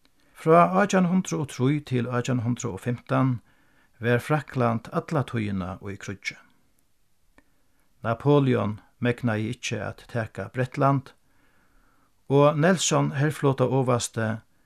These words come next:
legði franska flotan í sår í átjan hundrað og fimm. Og í staðin royndi Napoleon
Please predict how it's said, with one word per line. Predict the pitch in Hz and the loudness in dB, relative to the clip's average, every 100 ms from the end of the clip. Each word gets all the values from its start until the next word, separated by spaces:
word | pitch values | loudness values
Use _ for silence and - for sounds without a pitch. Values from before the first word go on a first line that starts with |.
| _ _ _ - | _ _ _ -2
legði | 117 139 123 | 0 2 0
franska | - 147 156 - 120 | 0 0 0 -2 -6
flotan | - 127 131 - 123 104 95 - 107 | -4 -2 -2 -2 -6 -4 -6 -8 -10
í | |
sår | 107 - 127 135 151 123 113 113 | -6 -4 0 0 0 -4 -8 -8
í | |
átjan | 107 120 117 117 110 | -4 -6 -6 -8 -6
hundrað | 107 120 104 | -8 -8 -10
og | 113 | -12
fimm. | - 120 101 - _ _ _ _ _ _ _ _ _ _ _ _ _ _ _ _ _ _ _ | -8 -8 -8 -16 _ _ _ _ _ _ _ _ _ _ _ _ _ _ _ _ _ _ _
Og | 113 | -8
í | 107 | -8
staðin | - 113 131 143 139 135 - _ | -4 0 0 2 0 0 -6 _
royndi | 117 127 147 135 113 | -2 0 0 -2 -4
Napoleon | 110 - 127 127 120 113 117 | -4 -2 0 0 0 -2 -4